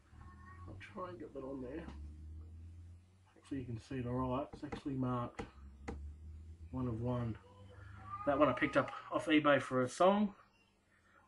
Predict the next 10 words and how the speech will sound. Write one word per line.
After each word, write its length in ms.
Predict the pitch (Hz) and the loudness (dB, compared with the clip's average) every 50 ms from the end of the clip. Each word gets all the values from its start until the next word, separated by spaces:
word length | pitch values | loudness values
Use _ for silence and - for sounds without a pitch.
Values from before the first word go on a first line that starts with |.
| _ - | _ 0
Um, 540 | 123 135 135 135 131 131 127 127 127 123 123 - - - _ _ _ _ _ _ _ _ - - - - - - | 2 4 6 6 6 6 6 6 4 2 -2 -8 -20 -20 _ _ _ _ _ _ _ _ -12 -12 -12 -10 -6 -2
yeah, 240 | 135 135 127 123 117 - - | 0 2 2 2 2 -2 -4
I 20 | 123 | -6
was 140 | 120 - | -6 -2
very 200 | - 131 131 123 | 2 2 4 4
happy 200 | 120 123 - 127 | 4 0 0 0
to 60 | 120 117 | 0 0
get 140 | 120 110 | 0 0
that. 240 | 120 127 127 127 - - - - - - - - - - _ _ - - | 0 0 0 0 -2 -6 -14 -20 -20 -20 -20 -20 -20 -20 _ _ -4 0
Um, 580 | 127 123 123 123 123 123 123 123 120 120 110 | 0 2 4 4 4 4 2 2 2 0 -2